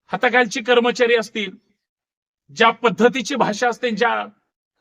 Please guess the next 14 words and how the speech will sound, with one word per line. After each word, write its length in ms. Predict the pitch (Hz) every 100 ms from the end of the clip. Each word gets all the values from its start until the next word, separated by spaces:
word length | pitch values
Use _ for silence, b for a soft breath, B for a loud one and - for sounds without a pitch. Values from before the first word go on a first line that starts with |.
| -
अ, 40 |
म्हणजे 400 | 139 135 131 143
घाणेरड्या 540 | 147 - 180 240 240 240
भाषेत 320 | 208 - 240
बोलतात, 460 | 214 214 190 190 160 _ _ _ _ _ _ _ _ _ _ _ _ _ _ _ _ -
खरं 180 | 170 214
तर 60 | 240
मला 420 | 233 240 247 - - _ _ _ _ _ _
कधीही 460 | - 202 247 247 254
अशा 280 | 196 202 233
लोकांचा 440 | 226 220 233 226
प्रचंड 440 | 202 214 247 233 226
रागच 520 | 196 202 208 247 226
येतो. 340 | 214 214 175